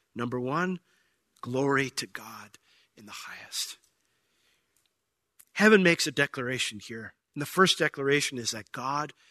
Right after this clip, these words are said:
deserves honor. That's what glory means. It means deserving of honor. God deserves value in our lives.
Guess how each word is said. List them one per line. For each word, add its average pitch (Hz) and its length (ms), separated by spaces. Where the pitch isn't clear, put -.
deserves 120 840
honor. - 420
That's 170 220
what 196 160
glory 147 400
means. 123 460
It 175 100
means 151 260
deserving 165 800
of 120 180
honor. - 420
God 185 440
deserves 160 600
value 143 560
in 120 180
our 110 140
lives. - 560